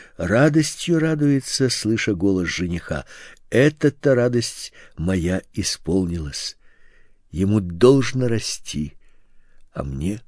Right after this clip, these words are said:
умоляться. Приходящий свыше и есть выше всех, а сущий от земли земной и есть, и говорит, как сущий от земли. Приходящий с небес —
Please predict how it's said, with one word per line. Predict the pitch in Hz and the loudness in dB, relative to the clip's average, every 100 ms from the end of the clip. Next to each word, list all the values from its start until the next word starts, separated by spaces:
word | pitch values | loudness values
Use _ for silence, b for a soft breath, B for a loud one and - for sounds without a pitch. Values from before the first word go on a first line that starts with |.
| - - - | -20 -14 -6
умоляться. | 85 76 67 76 - - - _ b b b b b b b b b | -4 -4 -4 -8 -10 -12 -12 _ b b b b b b b b b
Приходящий | 123 120 123 147 147 - 147 | 0 2 4 4 2 2 0
свыше | - 156 151 160 | 2 0 0 0
и | 151 131 | 0 2
есть | 131 147 - - | 4 2 0 -6
выше | 110 175 - 139 | -6 -6 -6 -8
всех, | - - 90 - - - B B B B B | -8 -4 -4 -6 -16 -20 B B B B B
а | 101 | -2
сущий | - 170 160 - 147 | 0 0 0 2 4
от | 139 | 4
земли | 98 127 120 117 151 | 2 2 4 4 2
земной | 139 139 131 151 151 - | 2 2 2 2 2 2
и | 139 | 2
есть, | 117 143 156 - - - - | 4 2 2 -2 -10 -6 0
и | 123 | 2
говорит, | 120 117 117 127 151 - - B B B B | 4 4 4 2 0 -4 -20 B B B B
как | 120 - | -2 -2
сущий | - - 170 151 - 151 143 | -4 2 2 0 0 2 2
от | 135 120 | 0 -2
земли. | 78 98 107 98 104 110 98 - _ _ - - - - _ _ _ _ - - - - - | -2 0 2 4 4 2 0 -8 _ _ -20 -20 -20 -20 _ _ _ _ -20 -20 -20 -20 -16
Приходящий | - 73 73 85 147 - 135 | -10 -8 -4 0 0 0 -2
с | 123 - | -2 -2
небес — | 98 85 90 - - - | -2 0 -2 -4 -8 -12